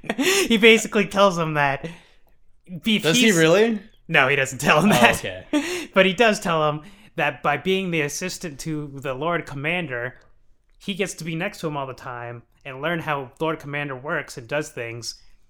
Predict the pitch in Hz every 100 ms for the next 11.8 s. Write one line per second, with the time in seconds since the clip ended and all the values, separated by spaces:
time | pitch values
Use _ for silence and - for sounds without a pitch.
0 | - 139 156 165 185 190 175 156 156 -
1 | 160 139 143 135 143 135 139 131 127 -
2 | 143 123 113 - 131 139 127 120 - 135
3 | - 123 113 113 _ _ - - 147 143
4 | 131 127 123 120 - 131 120 117 - _
5 | _ _ _ - 185 - 180 190 180 180
6 | 175 156 196 185 175 156 165 165 190 180
7 | 175 160 - 170 185 165 156 175 170 143
8 | 147 170 - 151 123 185 180 117 104 -
9 | 185 202 196 220 131 - - - 131 147
10 | 151 160 196 240 247 170 - 143 135 165
11 | - 123 135 113 110 123 113 120